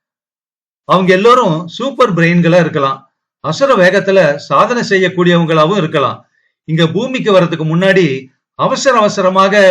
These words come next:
மனித வடிவம் பூண்டதுல ஒரு சின்ன தப்பு நேர்ந்து ரெண்டு காலும் ஒரே மாதிரி ஆயிடுச்சுன்னு வச்சுக்கலாம். அவன் வேலை முடிஞ்சது, போயிட்டான். ஏன், அவன்னு சொல்றதே தப்புதான். அது போயிடுச்சு அவங்க உலகத்துக்கு. நீ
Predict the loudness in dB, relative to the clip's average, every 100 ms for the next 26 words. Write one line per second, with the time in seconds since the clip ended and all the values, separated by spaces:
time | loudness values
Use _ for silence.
0 | 2 0 -2 -2 0 0 0 -2 -4 -2
1 | 0 0 0 0 -4 -14 _ _ -6 -6
2 | -6 -4 -2 -2 -4 -2 0 0 0 0
3 | -2 -6 _ _ _ -2 0 -2 2 2
4 | 2 0 0 0 0 0 0 2 0 0
5 | -4 -4 -4 -2 -2 -4 -6 _ _ _
6 | _ _ _ _ _ -4 -2 0 0 0
7 | 0 -2 0 2 2 0 -4 _ _ _
8 | 0 0 0 -6 -10 _ _ -2 0 0
9 | -6 -14 -8 -4 -4 -4 -4 -2 0 0
10 | 0 -2 -2 0 -2 -2 -6 _ _ _
11 | -2 -2 0 2 2 -2 -8 -8 -4 -2
12 | 0 2 2 0 -4 -6 -8 -12 _ _
13 | _ _ _ _ _ -4